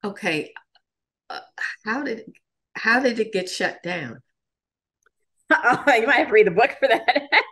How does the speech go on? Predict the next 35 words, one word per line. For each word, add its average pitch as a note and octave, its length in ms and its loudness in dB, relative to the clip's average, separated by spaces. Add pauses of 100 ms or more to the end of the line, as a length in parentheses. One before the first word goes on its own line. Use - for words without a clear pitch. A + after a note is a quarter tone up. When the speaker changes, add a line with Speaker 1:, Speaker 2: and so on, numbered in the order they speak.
Speaker 1:
Yeah, F#3+ 240 4
but - 200 0 (100)
this, C#4 180 4
you G#3+ 180 0
can C4 180 0
do, A#3+ 260 2
go C#4 140 6
high B3+ 240 2
level. D#3+ 420 -2 (380)
You G#3+ 100 -4
don't - 120 2
have B3+ 80 -10 (160)
to - 60 -6
go E3+ 120 2
Speaker 2:
So D4+ 140 4
Speaker 1:
deep. C#4+ 80 2
Speaker 2:
high D4+ 160 0
level, C#4+ 580 -2
high C#4+ 220 -2
level A3+ 500 -2
is F3+ 300 -4
what F#3 180 -2
I F#3 120 -2
shared F#3 280 -6
earlier F3+ 300 -4
about D3 240 -6
my E3 100 -12
father. - 460 -14 (840)
So F3+ 220 0
my F3 160 0
father F3 380 2
was F#3 180 -2
my F#3 120 -4
tennis D#3 360 -4
coach. E3 420 -6